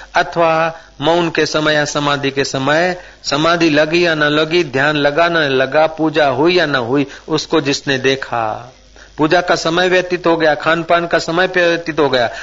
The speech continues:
खान पान की चीजें व्यतीत हो गई, लेकिन उसको जो देख रहा है, वो परमार्थिक है, स्वरूप है, वही तुम्हारा स्वरूप है।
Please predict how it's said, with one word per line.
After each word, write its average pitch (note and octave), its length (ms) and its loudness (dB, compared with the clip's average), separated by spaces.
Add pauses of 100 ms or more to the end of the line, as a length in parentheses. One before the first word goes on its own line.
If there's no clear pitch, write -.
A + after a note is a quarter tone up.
(120)
खान D#3+ 220 0
पान F3 240 0
की D#3+ 120 0
चीजें E3+ 300 0
व्यतीत F3+ 360 0
हो C#3+ 120 0
गई, A2+ 220 0 (260)
लेकिन C#3 260 -2
उसको D3+ 240 -2
जो C3+ 140 0
देख D3 320 -2
रहा C3+ 180 2
है, C#3 220 -4 (240)
वो C3 80 0
परमार्थिक B2+ 680 -2
है, G2+ 340 -10 (1400)
स्वरूप C3 280 0
है, B2 100 2
वही B2+ 200 2
तुम्हारा C#3 400 0
स्वरूप C3 380 -8
है। G#2 220 -14